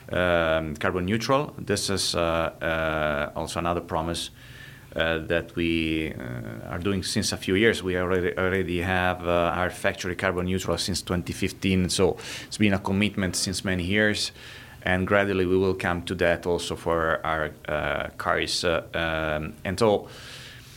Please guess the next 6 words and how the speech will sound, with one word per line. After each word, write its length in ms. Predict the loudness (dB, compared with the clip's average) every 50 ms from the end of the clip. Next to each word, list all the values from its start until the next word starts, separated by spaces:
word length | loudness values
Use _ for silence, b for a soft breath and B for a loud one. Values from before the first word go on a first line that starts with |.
| B B B B B B B B -20 -20 -20 -20 -20 -20 -20 -10 0 2
in 240 | 4 6 8 8
any 240 | 8 8 6 4 2
case, 440 | 0 2 4 6 6 6 6 4 4
we 140 | 4 4 4
think 400 | 4 6 6 6 6 4 4 4
that, 180 | 4 4 2